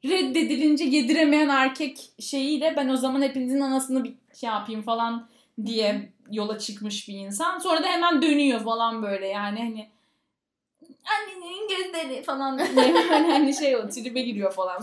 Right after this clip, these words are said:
Speaker 1: Korumaya başlıyor falan. "Always" falan diye.
Speaker 2: <laughs>
Speaker 1: Voldemort'la karşılaştırınca Voldemort biraz daha,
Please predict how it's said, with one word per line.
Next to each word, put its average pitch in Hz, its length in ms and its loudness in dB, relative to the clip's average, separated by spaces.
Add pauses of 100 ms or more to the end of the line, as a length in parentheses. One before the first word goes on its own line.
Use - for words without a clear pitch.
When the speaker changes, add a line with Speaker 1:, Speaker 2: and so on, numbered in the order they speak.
(120)
Speaker 1:
Korumaya 233 460 6
başlıyor 185 420 -2
falan. 151 300 -4
"Always" 208 680 -2
falan 180 320 -12
diye. 349 280 -2
Speaker 2:
<laughs> - 380 -16
Speaker 1:
Voldemort'la 285 680 2
karşılaştırınca 269 840 0
Voldemort 233 420 -4
biraz 214 260 -4
daha, 226 360 -6